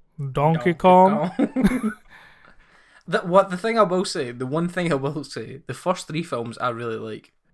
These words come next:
Speaker 1: I'm, I like them too.
Speaker 2: Like, I'll, th-, 'cause they're just about guys who drive cars.
Speaker 1: And it's just popcorn. Like, you're just like, you're,
Speaker 2: That
Speaker 1: you're
Speaker 2: is.
Speaker 1: just like, yeah, you,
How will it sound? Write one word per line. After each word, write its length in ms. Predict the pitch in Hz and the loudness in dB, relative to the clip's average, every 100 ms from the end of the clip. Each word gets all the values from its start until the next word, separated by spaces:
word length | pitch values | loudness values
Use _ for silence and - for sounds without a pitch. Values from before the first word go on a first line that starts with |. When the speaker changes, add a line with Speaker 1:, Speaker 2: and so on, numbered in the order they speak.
| _ _ _ | _ _ _
Speaker 1:
I'm, 220 | 285 320 | -10 -10
I 140 | - 202 | -8 -6
like 220 | 196 160 | -6 -6
them 160 | 151 151 | -8 -10
too. 260 | 151 139 - - _ _ - | -8 -10 -12 -20 _ _ -8
Speaker 2:
Like, 180 | 147 123 | -8 -6
I'll, 260 | 151 151 135 _ _ - | -4 -4 -6 _ _ -18
th-, 100 | - _ _ _ _ _ _ | -18 _ _ _ _ _ _
'cause 180 | - 151 | -4 -2
they're 80 | 156 | -2
just 260 | 185 180 180 | -4 -6 -6
about 220 | 165 151 | -6 -4
guys 280 | 135 135 135 | -4 -4 -4
who 80 | |
drive 300 | 135 123 120 | -6 -4 -6
cars. 340 | - 113 110 - _ _ _ _ - | -6 -10 -10 -18 _ _ _ _ -6
Speaker 1:
And 140 | 202 | -4
it's 120 | 220 | -2
just 200 | - 269 | -4 -6
popcorn. 640 | - 202 226 - 160 143 135 _ | 4 4 4 -2 -2 -4 -12 _
Like, 140 | - 170 | -8 -4
you're 80 | 185 | -2
just 220 | 220 220 | -2 0
like, 240 | 208 185 | 0 0
you're, 80 | 185 | -2
Speaker 2:
That 140 | 190 185 | 0 -2
Speaker 1:
you're 80 | 165 | -2
Speaker 2:
is. 40 | |
Speaker 1:
just 160 | 233 - | -2 -2
like, 220 | 190 180 | -2 -2
yeah, 220 | 247 233 | -4 -2
you, 180 | 233 | -4